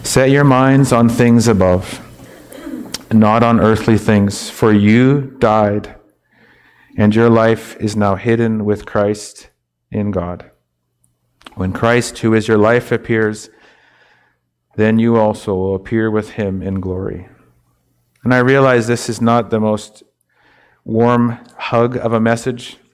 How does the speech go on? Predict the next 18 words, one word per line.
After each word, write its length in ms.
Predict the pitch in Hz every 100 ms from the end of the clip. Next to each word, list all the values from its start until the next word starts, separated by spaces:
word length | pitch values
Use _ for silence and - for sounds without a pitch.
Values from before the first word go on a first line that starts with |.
| _ _ _ _ _ _ _ _ _ _ 220 214 - _ _ _ _ _ _ - _ -
but 140 | 120
I 80 | 123
think 260 | 135 135 131
we 180 | 120
need 280 | 110 117 123
to 120 | 127
really 280 | 110 120 123
seriously, 680 | - 123 135 156 127 117 - - _
I 80 | -
mean, 200 | 123 117
this 180 | 156 214
is 100 | 139
where 140 | 127
the 80 | 120
rubber 240 | 120 135
meets 240 | 135 135 -
the 140 | 147
road. 440 | 131 180 202 104